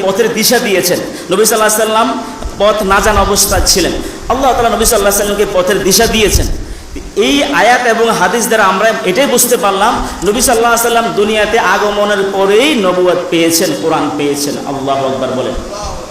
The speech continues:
এখন আসেন কত বছর বয়সে পেয়েছেন। তাহেরি সাহেব শাইখ আহমদুল্লাহকে তিনি বলছে, "মুসলমান থেকে খারেজ হয়ে গেছে, ঈমান আনতে হবে", অর্থাৎ কাফের বলে ফেললো। এখন দেখি কোন সাহাবায়ে কেরাম নবীকে এই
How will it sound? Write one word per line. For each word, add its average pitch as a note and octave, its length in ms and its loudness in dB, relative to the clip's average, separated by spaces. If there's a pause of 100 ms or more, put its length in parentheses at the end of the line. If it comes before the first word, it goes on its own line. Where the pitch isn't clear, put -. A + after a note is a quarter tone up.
(1700)
এখন A3+ 280 2
আসেন A#3 320 2 (800)
কত C4 280 2
বছর B3 280 2
বয়সে A3 280 4
পেয়েছেন। F3+ 400 0 (1080)
তাহেরি A#3+ 300 2
সাহেব B3 240 2 (140)
শাইখ G#3+ 160 2
আহমদুল্লাহকে G#3+ 840 0
তিনি G3+ 280 0
বলছে, F#3+ 320 0
"মুসলমান G3+ 300 0
থেকে - 120 -2
খারেজ F3+ 220 2
হয়ে F#3 140 2
গেছে, F#3 200 0
ঈমান F3+ 180 2
আনতে E3 240 2
হবে", E3+ 260 2 (180)
অর্থাৎ F#3+ 260 0
কাফের G3+ 220 2
বলে G3+ 240 2
ফেললো। F3+ 280 2 (1080)
এখন A3+ 260 2
দেখি A3+ 400 2
কোন A#3+ 200 2
সাহাবায়ে B3 460 4
কেরাম D4+ 260 2
নবীকে B3 400 0
এই B3 100 4